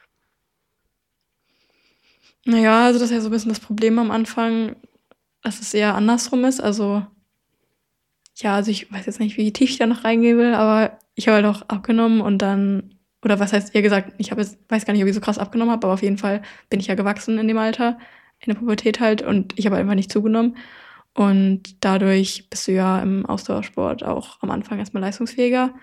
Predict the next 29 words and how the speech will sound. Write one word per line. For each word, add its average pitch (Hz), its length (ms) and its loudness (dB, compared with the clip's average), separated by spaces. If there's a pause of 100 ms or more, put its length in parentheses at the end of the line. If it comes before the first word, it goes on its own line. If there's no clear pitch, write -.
(460)
Aber, 196 640 0
ähm, 196 640 -2 (440)
dann 196 240 4
irgendwann 190 440 2
war 185 80 -2
ich 185 100 -6
einfach, - 360 -8 (1160)
bin 196 120 2
immer 196 180 2
noch 196 240 2 (320)
<laughs> - 320 -14
viel 233 180 6
verletzt. 208 520 0 (640)
Und 196 540 4
ja, 196 100 2
das 214 120 -6
sind 202 80 -2
halt 190 100 -2
so 196 80 -2
die 220 80 -4
Spätfolgen - 560 -2
und 190 180 -4
das - 260 -6
mindert 190 280 -4
natürlich 208 260 -8
dann 208 160 -4
die 214 60 -2
Leistungsfähigkeit 214 760 -8
eher. 220 280 -6